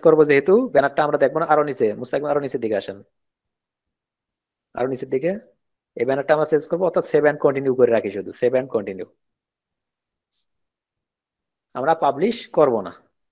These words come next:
English skill টেস্ট চাচ্ছে, অর্থাৎ আপনাকে একটা test দিতে হবে, অর্থাৎ, আহ, test দিতে হবে। আমরা যেহেতু এখনো test দিইনি, test দিব,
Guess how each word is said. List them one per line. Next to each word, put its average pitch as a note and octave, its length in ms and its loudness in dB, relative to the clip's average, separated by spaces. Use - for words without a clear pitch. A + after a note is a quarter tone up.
English E3 320 -6
skill E3+ 260 -6
টেস্ট E3 220 4
চাচ্ছে, A#2+ 380 -2
অর্থাৎ D#3+ 320 -4
আপনাকে D3+ 340 -2
একটা G#3+ 200 0
test G3 260 4
দিতে D3+ 240 -2
হবে, G2+ 220 0
অর্থাৎ, E3 300 -2
আহ, B2 360 -8
test D#3+ 280 2
দিতে C#3 260 -4
হবে। B2+ 220 4
আমরা C#3 200 0
যেহেতু D3 240 2
এখনো C#3+ 200 0
test D3 260 -2
দিইনি, D3 200 -4
test D3 260 0
দিব, C3+ 200 -2